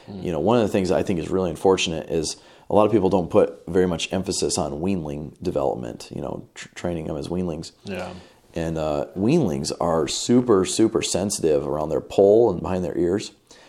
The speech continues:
Speaker 2: And I think so many people put the halters on 'em too quick, and they start trying to just pull 'em around 'cause they're kinda little and you can just kinda manhandle 'em. And I really disagree with that, that technique,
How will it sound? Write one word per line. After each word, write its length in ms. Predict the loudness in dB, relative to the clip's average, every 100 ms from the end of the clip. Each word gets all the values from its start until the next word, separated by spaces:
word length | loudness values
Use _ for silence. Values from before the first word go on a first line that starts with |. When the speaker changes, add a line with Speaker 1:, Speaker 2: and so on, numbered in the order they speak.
| _ -4
Speaker 2:
And 120 | -2
I 40 |
think 140 | 0 0
so 100 | 0
many 140 | 2
people 220 | 2 2
put 160 | 2 0
the 80 | 4
halters 360 | 4 4 0
on 140 | -4 -4
'em 80 |
too 160 | -4 -6
quick, 460 | 0 0 0 -4 -12
and 80 | -8
they 40 |
start 200 | -2 -2
trying 180 | 0 -4
to 60 | -4
just 220 | -6 0
pull 220 | 2 4
'em 80 | 2
around 280 | 0 -2 -2
'cause 120 | -6
they're 80 | -4
kinda 200 | -4 0
little 340 | 2 4 2
and 80 | 0
you 80 | -6
can 160 | -8 -8
just 140 | -6
kinda 160 | -6 -6
manhandle 560 | -4 -6 -4 -6 -4 -4
'em. 100 | -6 _ _ _ _ _ _ _ _ -4
And 300 | -2 -2 -6 -16 -10
I 80 | -2
really 420 | 2 4 6 6 4
disagree 400 | 0 0 2 2
with 140 | 2
that, 400 | 0 0 -4 -6
that 320 | -4 -4 -6 -6
technique, 520 | -4 -2 -4 -6